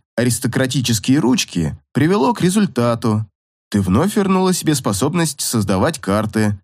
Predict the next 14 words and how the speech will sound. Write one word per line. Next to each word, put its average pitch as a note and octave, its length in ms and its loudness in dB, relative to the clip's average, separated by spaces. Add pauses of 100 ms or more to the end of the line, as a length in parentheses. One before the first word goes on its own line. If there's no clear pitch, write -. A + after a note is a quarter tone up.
(120)
стало D#2+ 400 -4
полезно. A#2 720 -2 (420)
С - 120 -4
возвращением, F3 1040 0
Валя B2 360 0
Левор». C3 520 0 (840)
«Так - 340 -2
это C#3+ 240 0
все C3+ 260 0
ради C#3+ 260 2
того, B2 360 0
чтобы C#3 300 0
меня B2+ 300 2
подстегнуть?» D#3+ 1040 0